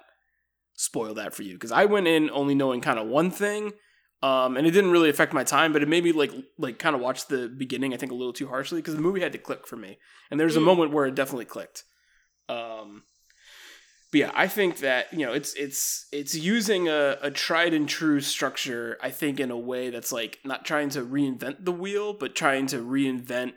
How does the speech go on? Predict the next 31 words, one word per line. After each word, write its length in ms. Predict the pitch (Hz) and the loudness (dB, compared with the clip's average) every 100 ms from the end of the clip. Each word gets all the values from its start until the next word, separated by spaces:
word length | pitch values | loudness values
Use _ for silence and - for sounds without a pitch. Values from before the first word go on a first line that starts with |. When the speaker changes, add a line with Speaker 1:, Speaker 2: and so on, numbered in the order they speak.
| _ - | _ -8
Speaker 1:
like, 400 | 139 117 95 - _ _ _ _ | -6 -4 -8 -16 _ _ _ _
what 400 | 170 139 139 147 | -8 -2 -2 -2
the 80 | 135 | -6
wheel 380 | 120 135 135 120 | -2 2 2 0
is 140 | 113 | -4
running 280 | 120 127 143 | -4 -2 0
on. 300 | 151 160 175 _ _ _ _ _ _ - | -2 -4 -8 _ _ _ _ _ _ -4
You 120 | 131 | 2
know, 140 | 143 | 4
like, 140 | 139 139 151 | 2 0 -2
it's, 180 | 147 135 | -2 -2
it's 160 | 151 151 | -4 -2
reinventing, 520 | 240 196 170 160 143 | 0 2 2 2 0
like, 220 | 131 127 | 0 -4
the, 220 | 123 123 127 | -6 -8 -8
the 140 | 127 139 | -8 0
earth 320 | 147 135 - | 2 2 -4
the 80 | 127 | -10
wheel 480 | 120 135 131 117 107 | -2 2 2 0 -6
rolls 280 | 117 107 113 | -10 -10 -12
on, 300 | 101 101 - | -14 -16 -16
which, 300 | - 110 - | -12 -10 -10
uh, 140 | 113 110 | -10 -10
we've 160 | 127 135 | -8 -4
seen 240 | 165 139 | -2 -2
in 100 | 123 | -2
a 60 | 113 | -6
few, 420 | 139 131 120 113 _ _ _ _ _ _ _ - | -4 -2 -2 -8 _ _ _ _ _ _ _ -12
uh, 680 | 104 101 98 95 101 98 98 | -10 -10 -12 -12 -12 -12 -8
other 240 | 147 123 | -8 -6
examples 800 | 110 - 95 87 92 95 - - | -8 -8 -12 -14 -14 -12 -10 -12